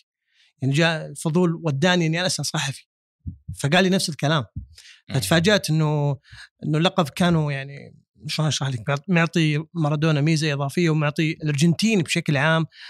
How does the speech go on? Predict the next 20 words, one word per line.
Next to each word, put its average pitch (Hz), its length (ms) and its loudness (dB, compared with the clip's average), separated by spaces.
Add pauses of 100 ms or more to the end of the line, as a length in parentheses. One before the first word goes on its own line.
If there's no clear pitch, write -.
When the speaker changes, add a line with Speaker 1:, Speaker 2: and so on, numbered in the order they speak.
(260)
Speaker 1:
آه، 123 380 -4
فخر 156 380 2
واعتزاز 156 680 2
أكثر. 143 360 0
هنا 240 260 6
يعطينا 190 420 2
أهمية 185 260 4 (100)
هذا 165 140 2
اللقب 160 300 0
الكبير، 147 500 -2 (120)
هو 147 140 -4
لقب 143 380 -2
كأس 139 280 -4
العالم. 135 360 0 (420)
لكن 175 160 2
لو 190 80 6
ناخذ 214 340 4
النظرة 190 440 2 (600)
التحليلية 160 760 2
الدقيقة 185 680 2